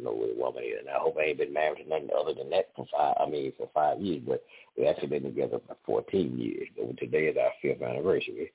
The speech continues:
So appreciate y'all, appreciate y'all. Thank y'all, thank y'all for saying that. I'm happy anniversary. I heard y'all. Appreciate that. <laughs> I just flattered y'all. But, uh, um,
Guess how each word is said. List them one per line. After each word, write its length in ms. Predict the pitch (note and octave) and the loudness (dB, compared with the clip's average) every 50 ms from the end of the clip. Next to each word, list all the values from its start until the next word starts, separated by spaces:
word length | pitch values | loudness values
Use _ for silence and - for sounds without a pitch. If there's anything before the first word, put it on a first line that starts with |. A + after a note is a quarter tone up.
| - - - - _ - | -14 -18 -18 -18 _ -6
So 80 | - - | -6 -4
appreciate 460 | - - D#2+ D2+ - - A#1+ A#1+ - | -2 0 0 2 2 2 2 2 2
y'all, 200 | - A1+ C2 C2+ | 2 2 2 2
appreciate 420 | - - D#2 C2 - C2+ - - | 2 0 -2 -2 -2 -2 -4 0
y'all. 240 | A1+ A#1 B1+ - - - | 2 2 2 2 0 -4
Thank 160 | - - - | -10 -6 -2
y'all, 200 | - A#1+ A#1 A#1+ - - | 0 0 0 0 0 -2
thank 160 | A#1+ A1+ - | -2 0 2
y'all 200 | - B1 B1+ C2 | 4 4 4 2
for 100 | - - - | 0 -4 -6
saying 180 | D2+ C2+ C2+ | -4 -4 -2
that. 120 | C#2 C2 B1 | -4 -4 -4
I'm 80 | B1 | -4
happy 220 | - D#2+ - - B1 | -2 -4 -2 -2 -4
anniversary. 480 | A1 A1+ A1+ - B1 C2+ C2 C#2 A#1+ B1+ | -6 -8 -8 -6 -6 -6 -6 -4 -4 -4
I 80 | C2 | -4
heard 180 | C2 B1+ A#1+ - - | -2 -4 -4 -4 -6
y'all. 180 | - - - - - | -8 -10 -10 -8 -4
Appreciate 360 | - D2 C#2 - C2+ B1 - | -4 -2 -2 0 -2 -2 -2
that. 180 | - A#1+ - - - - - - - - | -2 -4 -4 -4 -10 -20 -20 -20 -4 -2
<laughs> 880 | - - - - - B2+ - - E2+ D2 - - - - - - - - | 0 0 0 2 0 0 2 4 2 2 2 -2 -8 -10 -10 -10 -4 -2
I 80 | - C#2+ | 0 0
just 200 | C2 B1+ B1+ - | 0 0 -2 -2
flattered 280 | B1 A#1+ A#1 G#1+ G1+ G1+ | -2 -2 -2 -2 -4 -6
y'all. 180 | - - G#1 | -8 -8 -4
But, 180 | A#1+ B1+ A#1 C2 | -2 0 2 2
uh, 1400 | C2 A#1+ A#1 G1+ G1+ G1+ - _ _ _ - - - - - - - - _ _ _ - D#2 D2 C#2+ C2+ B1+ | 4 2 2 2 -2 -4 -8 _ _ _ -4 -4 -4 -4 -6 -10 -10 -14 _ _ _ 4 6 6 6 6 4
um, 320 | A#1 A1+ G1+ G1+ G1+ - | 2 -2 -6 -12 -16 -20